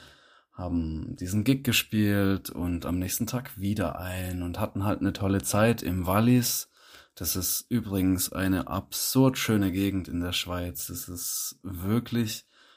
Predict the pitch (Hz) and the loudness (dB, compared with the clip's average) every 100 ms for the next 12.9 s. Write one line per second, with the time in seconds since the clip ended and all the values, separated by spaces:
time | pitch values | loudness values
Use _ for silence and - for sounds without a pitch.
0 | _ - 95 120 123 107 - 104 107 110 | _ -8 2 6 6 4 2 2 4 4
1 | 107 85 90 87 - 90 95 110 110 98 | 2 0 -4 -6 -4 0 4 6 4 2
2 | 95 - 98 113 95 87 87 87 117 147 | -2 -2 2 4 4 2 -2 2 2 4
3 | 104 - - - - - - - - _ | 2 0 -8 -20 -20 -20 -20 -20 -20 _
4 | 104 - - - 120 107 147 127 160 135 | -4 -4 -8 0 2 6 6 6 4 2
5 | 95 87 80 - - - - _ - 87 | 2 2 -2 -4 -10 -16 -18 _ -6 -2
6 | 85 - 110 - 98 67 90 87 90 85 | 0 0 0 0 -2 0 -2 -4 -6 -6
7 | 85 85 139 110 80 - _ _ - - | -4 2 4 4 2 -8 _ _ -12 -4
8 | 87 87 80 - - _ _ _ _ - | -2 -2 -4 -10 -14 _ _ _ _ -20
9 | - _ _ - _ _ _ - - 90 | -20 _ _ -20 _ _ _ -16 -4 4
10 | 110 180 139 123 - 110 127 135 90 85 | 6 6 4 4 4 6 6 6 4 0
11 | 82 - - 82 80 80 139 - 117 - | -2 -4 -6 -6 -4 -4 -6 -6 -8 -2
12 | 110 110 - 98 104 78 - - - | 0 0 4 4 4 2 0 -4 -4